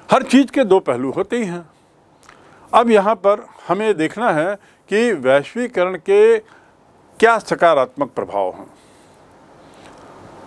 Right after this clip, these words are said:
नकारात्मक क्या थे, इसका जिक्र मैंने कर दिया। संस्कृति कोई जड़ वस्तु नहीं है, कोई ऐसी वस्तु नहीं है जो स्थायी हो,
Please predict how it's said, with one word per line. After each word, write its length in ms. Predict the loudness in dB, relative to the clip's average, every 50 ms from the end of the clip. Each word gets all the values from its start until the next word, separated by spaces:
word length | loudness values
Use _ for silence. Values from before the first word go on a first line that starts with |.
| -20 -20 -20 -20 -20 -6 0 2
नकारात्मक 800 | 4 4 4 4 4 4 4 4 4 2 2 2 2 2 2 2
क्या 180 | 2 2 2
थे, 160 | 2 0 0
इसका 200 | -2 0 0 0
जिक्र 300 | 0 0 0 -2 -2 -2
मैंने 240 | 0 0 0 -2 -2
कर 180 | -4 -4 -6 -6
दिया। 240 | -6 -8 -8 -8 -10
संस्कृति 580 | -4 -2 0 0 0 -2 -4 -6 -4 -4 -4
कोई 240 | -2 0 0 0 0 -2 -2 0
जड़ 180 | 2 4 4
वस्तु 360 | 4 2 2 0 -4 _ -12 -10
नहीं 200 | -8 -10 -10 -12
है, 160 | -14 -20 -20 _ _ _ _ _ _ _ _ _ _ _
कोई 180 | 0 2 2 2
ऐसी 400 | 2 0 -2 -2 -2 -4 -4 -2
वस्तु 300 | -2 -2 -2 -4 -6 -8
नहीं 140 | -6 -4 -4
है 160 | -4 -4 -2
जो 240 | 0 2 2 2 2
स्थायी 480 | 0 -6 _ -2 0 2 2 2 2
हो, 260 | 0 0 -2 -4 -8